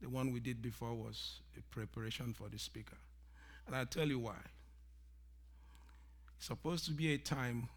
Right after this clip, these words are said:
when your heart is tuned to sing God's praise. And there is nothing better than praising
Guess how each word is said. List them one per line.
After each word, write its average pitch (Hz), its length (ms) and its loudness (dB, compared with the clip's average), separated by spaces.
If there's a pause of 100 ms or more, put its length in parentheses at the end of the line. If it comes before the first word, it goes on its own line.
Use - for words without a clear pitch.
(140)
when 135 180 4
your 131 140 6
heart 131 380 0
is 117 200 -4
tuned 98 460 0 (720)
to 113 60 -4
sing 110 320 0
God's 104 320 0
praise. - 180 -6 (1700)
And 123 100 4
there 127 140 6
is 120 100 2
nothing 208 640 8
better 120 400 4 (1400)
than 117 260 2
praising 180 680 4